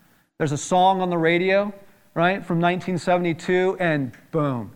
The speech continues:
you are back there. And it, all of a sudden, the emotion, the feeling is all back. What will you do with that place?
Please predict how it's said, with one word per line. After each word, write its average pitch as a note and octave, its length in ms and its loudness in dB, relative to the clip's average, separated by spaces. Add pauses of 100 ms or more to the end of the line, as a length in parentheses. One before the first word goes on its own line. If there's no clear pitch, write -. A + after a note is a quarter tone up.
you C#3 280 -4
are A2 200 -2
back G#2+ 600 -6
there. G2+ 320 -12 (680)
And D3 140 0
it, C3+ 220 -4
all C#3+ 220 4
of C3+ 60 -4
a - 40 -10
sudden, B2 300 0
the A#2 100 -2
emotion, C#3 720 0
the B2+ 60 -4
feeling D3 440 -2
is A2+ 120 -4
all A#2+ 200 2
back. A2+ 480 0 (320)
What D#3+ 300 0
will F#3 180 -2
you D#3+ 240 0
do C3+ 340 -2
with B2 280 -6 (120)
that G#2+ 320 -6 (300)
place? - 760 -8